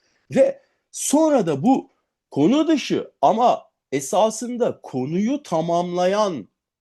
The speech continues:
e, bazı, e, oynatma listeleri oluşturdum arkadaşlar. Yani benim siteme geldiğinizde oynatma listelerine tıkladığınızda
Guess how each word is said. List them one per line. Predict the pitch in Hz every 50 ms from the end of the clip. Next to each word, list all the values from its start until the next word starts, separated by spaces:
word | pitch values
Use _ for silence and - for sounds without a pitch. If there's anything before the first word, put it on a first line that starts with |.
| _ _ _ _ _ _ _
e, | 127 127 127 120 120 117 117 107 104 98
bazı, | 113 139 208 262 285 277 139 120 147 185 - - - _ _ _ _ -
e, | 110 120 117 117 117 117 117 117 113 110 107 104 107 104 101 101 101 98 -
oynatma | 107 131 160 196 233 247 - - 294
listeleri | 285 262 233 - - 208 180 165 147 131 131
oluşturdum | 117 117 110 107 - - 113 104 104 101 101
arkadaşlar. | 98 95 92 - - 90 87 - - - - - -
Yani | 233 330 330 302 196 156 -
benim | - 285 359 320
siteme | 208 - - 240 202 262 247 233 240 233
geldiğinizde | 226 226 220 214 208 214 220 220 220 214 180 165 180 175
oynatma | - - 190 208 214 214 220 220 - - 277
listelerine | 269 233 226 - - 190 180 170 165 151 151 151 160
tıkladığınızda | - - 262 - 196 190 180 143 147 143 139 135 123 120 120 254 269 - -